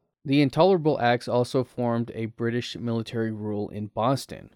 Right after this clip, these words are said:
requiring quartering of British troops and made British officials immune to prosecution in America.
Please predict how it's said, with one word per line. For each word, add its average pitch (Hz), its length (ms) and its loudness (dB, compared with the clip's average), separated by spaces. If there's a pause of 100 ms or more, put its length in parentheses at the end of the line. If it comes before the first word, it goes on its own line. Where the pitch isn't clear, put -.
(140)
requiring 110 720 0
quartering 113 680 -2
of 101 160 -6
British 107 360 -4
troops - 440 -10
and 113 240 -6
made 107 240 -6
British 110 340 -6
officials 104 580 -8
immune 110 600 -4 (300)
to - 100 -14
prosecution 104 840 -6
in 95 160 -12
America. 110 560 -4